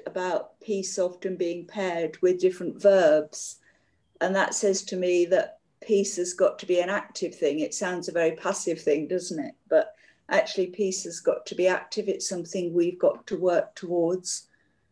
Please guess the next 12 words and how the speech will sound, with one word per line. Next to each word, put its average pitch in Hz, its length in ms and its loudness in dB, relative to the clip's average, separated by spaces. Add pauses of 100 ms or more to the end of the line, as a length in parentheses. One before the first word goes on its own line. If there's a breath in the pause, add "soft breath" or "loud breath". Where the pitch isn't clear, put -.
(340)
And 190 140 4
often 202 400 4
it - 200 -4
comes 185 360 -6
down 180 440 0
to 175 480 0 (500)
the 180 100 4
willingness 180 600 4
of 180 140 -2
individuals 185 920 2
or 170 180 -2
countries 175 1000 -4